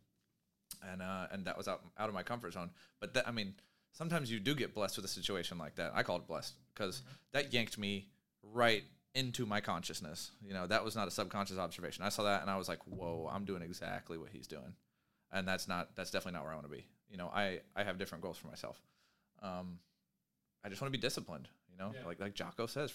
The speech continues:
Speaker 1: discipline equals freedom. I think that's totally true. You can accomplish so many things if you just, if you create the right habits to do it.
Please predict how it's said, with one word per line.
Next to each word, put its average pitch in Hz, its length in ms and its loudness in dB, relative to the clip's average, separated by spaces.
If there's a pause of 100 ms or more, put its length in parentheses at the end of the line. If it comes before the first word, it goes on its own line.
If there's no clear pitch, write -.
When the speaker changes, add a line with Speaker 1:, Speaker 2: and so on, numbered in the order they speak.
(160)
Speaker 1:
discipline - 360 -6
equals 113 220 -4
freedom. 120 320 -2 (960)
I - 40 -16
think 110 180 -2
that's 110 160 2
totally 120 260 4
true. 160 180 0
You 113 140 0
can 110 120 0
accomplish 120 380 -4
so 107 140 0
many 113 140 0
things 120 280 -2
if 95 120 -4
you 104 80 0
just, 98 220 -2
if - 140 -10
you 101 60 -2
create 101 280 2
the 95 80 0
right 101 160 4
habits 107 300 -2
to - 60 -6
do 104 200 2
it. 110 140 -2